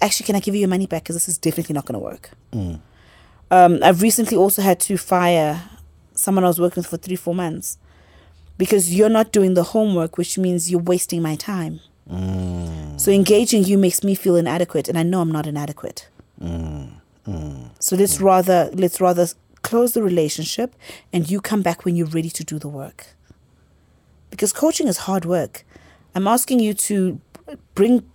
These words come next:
Speaker 1: bring down your luggage, unpack, and take accountability.
Speaker 2: Mm.
Speaker 1: So it might not be your narcissistic boss, it might be you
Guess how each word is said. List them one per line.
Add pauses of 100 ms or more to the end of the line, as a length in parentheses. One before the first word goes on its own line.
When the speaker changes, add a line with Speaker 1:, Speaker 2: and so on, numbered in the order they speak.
(160)
Speaker 1:
bring
down
your
luggage, (360)
unpack,
and
take
accountability. (680)
Speaker 2:
Mm. (280)
Speaker 1:
So
it
might
not
be
your
narcissistic
boss,
it
might
be
you